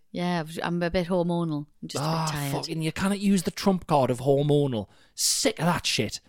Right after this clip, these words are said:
Speaker 2: Honestly, anything that happens, "Oh, hormonal." No.
Speaker 1: I'd, I'd swap you in an instant.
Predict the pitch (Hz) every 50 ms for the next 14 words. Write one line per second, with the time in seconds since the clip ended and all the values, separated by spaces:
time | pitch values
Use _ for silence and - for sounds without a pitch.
0 | _ _ _ _ _ _ - 180 202 208 - - - 127 104 - _ _ - 180
1 | 208 226 196 - 208 208 208 208 196 - 202 196 - 175 147 127 117 - 160 190
2 | 196 196 196 196 190 185 185 180 190 190 185 185 185 190 190 190 196 196 196 180
3 | - _ _ _ - - 156 160 156 147 143 135 - 147 175 185 - - - 190
4 | 180 - 202 190 175 165 160 160 156 156 160 156 - - 165 151